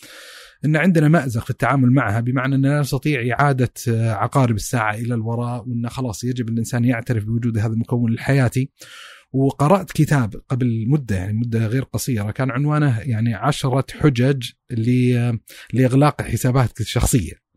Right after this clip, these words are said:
فكنت أتعامل، ما أخفيك، مع هذا النمط من أنماط التأليف والكتابة أن حالة مغالية ومبالغة وكذا،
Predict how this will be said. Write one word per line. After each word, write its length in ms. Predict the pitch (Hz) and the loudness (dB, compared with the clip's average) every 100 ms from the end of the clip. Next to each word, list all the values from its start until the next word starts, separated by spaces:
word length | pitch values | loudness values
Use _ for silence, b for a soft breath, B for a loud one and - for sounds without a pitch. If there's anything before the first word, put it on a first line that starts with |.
| B B B B B B B | B B B B B B B
فكنت 280 | 147 214 202 | 4 6 6
أتعامل، 480 | 180 165 196 147 | 6 4 6 4
ما 100 | 143 | 4
أخفيك، 280 | 170 - 143 | 0 0 -2
مع 240 | 117 123 160 | -2 0 0
هذا 100 | 143 | 0
النمط 320 | 143 131 113 | 2 0 0
من 140 | 120 | 0
أنماط 240 | 131 143 - | 0 -2 -4
التأليف 340 | - 135 135 | -6 -4 -2
والكتابة 480 | 120 135 131 123 143 | -4 -4 -4 -2 -2
أن 140 | 147 | -2
حالة 320 | 139 160 160 139 | -2 -2 0 2
مغالية 580 | 127 123 131 113 117 | 2 2 0 0 -2
ومبالغة 760 | 113 113 113 120 123 110 101 87 | -2 -2 -2 -2 -2 -4 -4 -2
وكذا، 300 | - 110 - | -2 -4 -6